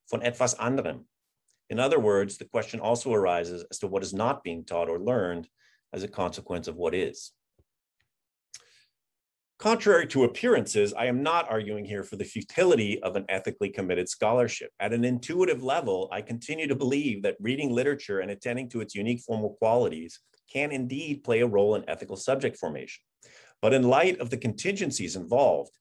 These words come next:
the highly restricted affordances of the pedagogical situation, and the complexity of the psychic mechanisms that come into play in such a process,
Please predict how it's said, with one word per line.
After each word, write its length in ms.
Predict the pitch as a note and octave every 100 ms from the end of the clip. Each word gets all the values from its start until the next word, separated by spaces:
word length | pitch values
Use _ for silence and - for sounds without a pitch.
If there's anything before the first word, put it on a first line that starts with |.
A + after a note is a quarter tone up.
| _ _
the 60 | -
highly 440 | - C#3 D#3 D#3+
restricted 760 | C#3+ A#2 - - D#3+ - C3+ -
affordances 840 | - - C#3 D#3 B2 - F2 F2
of 140 | - F#2+
the 80 | A#2
pedagogical 640 | - B2+ A#2+ A2 A#2 B2+
situation, 720 | - G2+ - F#2 A2+ - - _ - - -
and 120 | A2
the 60 | A#2+
complexity 720 | C3+ - - - - D#3 B2+
of 80 | A#2+
the 80 | G#2+
psychic 460 | - A#2+ A#2+ G2+
mechanisms 640 | G2 C#3 C3+ G#2+ F#2 G2+ F2+
that 160 | F#2+
come 160 | - A2+
into 140 | G2+
play 240 | - C3 C#3+
in 100 | B2
such 220 | F#2+ -
a 20 |
process, 680 | - D2 C#2 - D#2 D2 -